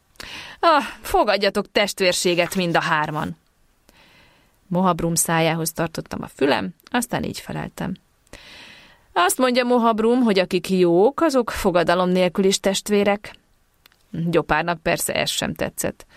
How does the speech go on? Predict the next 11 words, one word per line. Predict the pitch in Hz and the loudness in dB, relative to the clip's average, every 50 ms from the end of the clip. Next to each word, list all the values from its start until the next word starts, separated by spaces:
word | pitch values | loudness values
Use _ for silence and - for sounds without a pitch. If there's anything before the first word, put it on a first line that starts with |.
| - - - - - - - - - - _ - | -20 -20 -20 -20 -20 -20 -20 -20 -20 -20 _ -4
„És, | - 240 233 220 220 226 247 277 - - | -2 0 2 2 2 2 2 2 2 2
ö, | 277 247 240 233 226 226 233 | 2 4 4 4 2 2 4
Mohabrum | 240 240 233 220 233 220 208 226 226 220 220 | 4 4 4 4 2 2 2 2 2 2 2
nagybecsű | 220 220 226 214 208 208 208 208 208 - 226 214 | 4 4 2 2 2 2 0 0 0 2 0 0
véleménye | 202 214 220 214 208 208 208 208 202 208 220 | 2 2 2 2 2 2 2 2 2 2 0
szerint | 214 - 220 214 226 226 214 | 2 0 2 2 2 0 0
én | - 208 202 196 196 | 0 0 0 2 2
talán | - 247 254 226 180 180 | 2 2 2 2 0 -2
nem | 180 175 175 175 175 165 | -2 -2 -2 -2 -2 0
vagyok | 196 277 320 254 202 - - - | 0 0 2 2 -2 -2 -2 -6
jó?” | 175 175 175 160 160 156 156 165 190 | -2 0 2 2 2 2 0 2 0